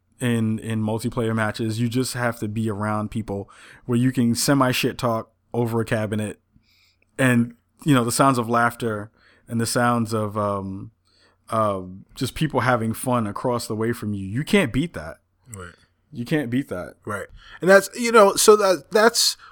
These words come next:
Speaker 2: one of the things, uh, you know, not to, to call back to Twitch, but it's one of the, you know, it's one of the things that you're, you're able to get, uh, almost, you're almost able to recreate in using Twitch. One of the great things about arcades and,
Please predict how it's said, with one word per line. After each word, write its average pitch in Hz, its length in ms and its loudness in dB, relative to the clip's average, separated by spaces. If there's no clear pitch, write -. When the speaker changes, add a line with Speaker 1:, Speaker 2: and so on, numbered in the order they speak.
Speaker 2:
one 175 260 4
of 170 80 4
the 147 100 -8
things, 151 720 0
uh, 127 40 -6
you 151 220 -2
know, 127 140 0
not 151 260 0
to, 127 280 0
to 151 100 -4
call 151 320 2
back 143 200 2
to 147 100 -2
Twitch, - 340 0
but 139 160 0
it's 151 220 -2
one 170 160 4
of 156 180 -2
the, 170 60 -6
you 180 80 2
know, 135 200 0
it's 139 180 -6
one 208 120 4
of 208 120 2
the 160 60 2
things 156 300 0
that 139 160 -4
you're, 139 220 6
you're 127 260 0
able 151 220 2
to - 80 4
get, 135 320 0
uh, - 120 -6
almost, 180 440 8
you're 147 240 -2
almost 185 360 2
able 127 200 2
to 127 100 -8
recreate 117 640 -2
in 110 260 -4
using 120 400 -2
Twitch. - 500 -4
One 147 300 4
of 202 100 6
the 151 140 6
great 127 440 0
things 131 300 0
about 107 280 -2
arcades 104 680 0
and, 113 160 -4